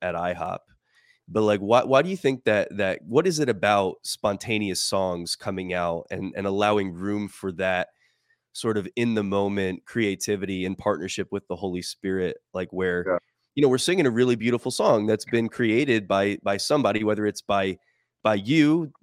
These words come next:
Speaker 1: you know, singing your own song or, or someone else's song that you're borrowing for the moment or whatever. But what is it about that spontaneous singing that you think is, is maybe important, if not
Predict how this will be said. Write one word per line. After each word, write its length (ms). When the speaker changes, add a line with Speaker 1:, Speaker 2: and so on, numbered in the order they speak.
Speaker 1:
you 120
know, 80
singing 280
your 160
own 160
song 400
or, 160
or 360
someone 340
else's 280
song 260
that 80
you're 120
borrowing 580
for 100
the 80
moment 340
or 120
whatever. 540
But 80
what 180
is 160
it 80
about 300
that 160
spontaneous 760
singing 300
that 140
you 80
think 320
is, 380
is 440
maybe 440
important, 760
if 240
not 280